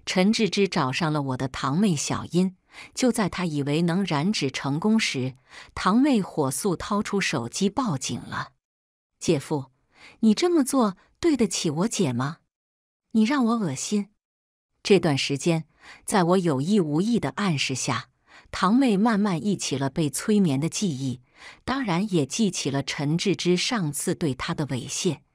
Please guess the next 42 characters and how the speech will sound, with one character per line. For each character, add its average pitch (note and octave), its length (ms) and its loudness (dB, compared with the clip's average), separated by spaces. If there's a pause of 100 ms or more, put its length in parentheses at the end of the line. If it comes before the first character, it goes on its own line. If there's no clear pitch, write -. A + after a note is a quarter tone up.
(320)
这 A3 200 2
次 F3+ 200 -2
自 - 220 0
然 C#3+ 240 0
不 F3+ 160 -2
能 C#3 220 0
容 C3+ 240 -2
忍。 D3+ 260 -6 (720)
听 D#4+ 260 4
够 C4+ 200 2
墙 E3 340 0
角， - 420 -4 (460)
我 F3+ 140 6
适 F#3+ 240 2
时 D#3 240 0
推 G3 200 2
开 F#3 240 -2
房 C#3 280 -2
门 C3+ 400 0 (280)
：“志 E3+ 220 2
之、 F#3 320 0 (300)
小 B2 300 -2
英， F#3+ 360 0 (680)
你 G3+ 120 6
们 A3+ 120 6
怎 F#3 160 0
么 C3 100 0
了？” F#3 260 -4 (760)
陈 F#3 280 2
志 G#3+ 200 2
之 G#3 200 2
没 D#3+ 220 2
说 G3 240 -2
话， G3+ 360 -6 (380)
揉 F#3+ 220 4
了 G#3 100 6
揉 E3 200 2
乌 G#3 260 0
青 G#3 240 0
的 E3+ 100 0
山 E3 300 -2
根。 G3+ 300 -2